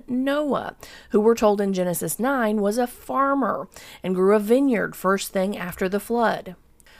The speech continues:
Cain, on the other hand, was believed to focus on the science of geometry, which was synonymous with masonry. And this is verified in Genesis chapter four, verse seventeen, where we're told that Cain built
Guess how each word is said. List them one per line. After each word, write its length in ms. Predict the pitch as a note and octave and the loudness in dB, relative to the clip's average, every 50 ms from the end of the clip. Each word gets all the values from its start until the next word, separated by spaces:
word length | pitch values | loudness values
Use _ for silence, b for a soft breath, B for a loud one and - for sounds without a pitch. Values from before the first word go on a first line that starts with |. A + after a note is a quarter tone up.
| B B B B B B B B | B B B B B B B B
Cain, 300 | - - D#4+ F4+ G#4 G#4 G4+ | -2 0 2 2 2 2 2
on 120 | F4+ D4 | 2 4
the 140 | B3 G#3+ G3+ | 4 4 4
other 220 | G3 F#3+ F#3 F#3 | 4 2 2 0
hand, 340 | G3 G3 E3+ E3 E3+ F3 F3+ | 2 0 0 0 0 0 -2
was 120 | F3+ F3 F#3+ | -4 -4 -2
believed 340 | G3+ G#3+ A#3 C4 D#4 D#4 | 0 0 0 0 -2 -2
to 100 | - F#4 | -4 -4
focus 460 | - - A3+ G3 G3 - G3+ G#3 - - | -2 0 0 0 0 -2 -2 -4 -2 -2
on 180 | - G3 G3+ | -4 -2 -2
the 80 | G#3 G#3+ | -2 -4
science 560 | - - F#3 E3 D#3+ E3 E3 E3+ E3+ - - | -4 -4 -2 -2 -2 -2 -4 -4 -4 -6 -6
of 280 | - - E3 E3 D#3+ E3 | -4 -4 -4 -4 -4 -4
geometry, 760 | - F#3+ F#3+ G3 F#3+ G#3 A#3+ B3+ A3+ - - - E3 C#3 - | -4 -2 0 0 0 0 0 0 0 -2 -4 -6 -8 -8 -8
which 180 | D#3+ E3+ - | -10 -10 -8
was 120 | - E3 - | -6 -6 -4
synonymous 840 | - F#3 F#3 F#3+ G#3 A3+ C#4 D#4+ D#4 C4 G#3 F#3 F#3+ F#3+ - - | -2 -2 -2 0 0 0 0 0 0 0 0 0 -2 -2 -4 -4
with 220 | - F#3 F#3 - G3+ | -6 -6 -6 -6 -6
masonry. 1040 | G#3 G#3+ G#3+ G#3+ A3 A#3 A3+ - - A3+ G3+ F3+ E3+ E3 - - - G2 F#2+ - - B B B B B B B B B B | -4 -2 0 0 0 -2 -2 -4 -4 -2 -2 -2 -4 -4 -6 -8 -8 -10 -12 -16 -18 B B B B B B B B B B
And 100 | - F3 | -4 -2
this 120 | F#3+ - | 0 0
is 120 | F#4+ F4 D#4 | 0 -2 0
verified 500 | B3+ A#3+ A#3 A#3 A#3 - G3+ G3 G3 G3 | 2 2 2 2 0 0 -2 -2 0 0
in 160 | G3+ G#3+ F#3 | -2 -2 -2
Genesis 400 | F3+ F3+ F3+ F#3 - F#3+ F3 - | -2 -4 -4 -4 -4 -6 -8 -8
chapter 380 | - - D#3 D#3 - - E3+ | -4 -4 -6 -6 -4 -6 -8
four, 440 | F3 - - D#4 D#4 D4 A#3 F3+ E3+ | -8 -6 -4 -2 0 0 0 0 0
verse 300 | E3+ E3+ E3+ E3 D#3+ - | -2 -4 -8 -8 -8 -8
seventeen, 840 | - - E3+ E3 F3+ F3+ - - - - D4+ C#4+ B3 G3 F3 E3+ E3+ | -4 -4 -4 -4 -4 -6 -8 -10 -12 -6 -4 -4 -2 -2 -4 -4 -4
where 140 | F3 E3+ | -4 -4
we're 160 | F3 F#3+ F#3+ F#3 | -4 -4 -6 -6
told 320 | - - B3 C4+ D4 C4+ | -6 -6 -6 -6 -6 -6
that 180 | C#4+ D#4 - - | -8 -12 -12 -14
Cain 640 | - - - D4+ D#4 D4+ C4 G#3 G3+ G#3 A3 - - F#3+ E3 | -16 -12 -8 -6 -2 -2 0 0 0 0 -2 -4 -6 -8 -4
built 360 | F3 F3+ F3 F3+ F#3 - - | -2 -2 -2 -2 -4 -6 -10